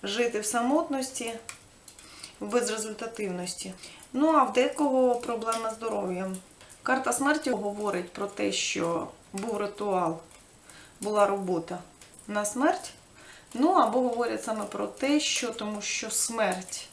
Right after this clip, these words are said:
людина пасивна, фізичне руйнування, хвороба, яка б принесла вам негативні наслідки. От саме цього дані люди й бажали, і взаємодіяли.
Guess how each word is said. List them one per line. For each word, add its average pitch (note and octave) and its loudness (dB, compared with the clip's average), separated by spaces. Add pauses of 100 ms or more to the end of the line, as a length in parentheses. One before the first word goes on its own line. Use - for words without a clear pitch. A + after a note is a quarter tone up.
(520)
людина G3+ -2
пасивна, G#3 0 (460)
фізичне C4 2
руйнування, A3+ 0 (800)
хвороба, A#3 4 (140)
яка A3+ 4
б D#4+ 2 (640)
принесла B3 4
вам B3 4
негативні A3+ -2
наслідки. - -4
От A#3 -4
саме E4+ 6
цього D4 2
дані A#3+ 0
люди A#3 -8
й A3+ -4
бажали, F#3 -4
і G#3+ -8
взаємодіяли. G3+ -4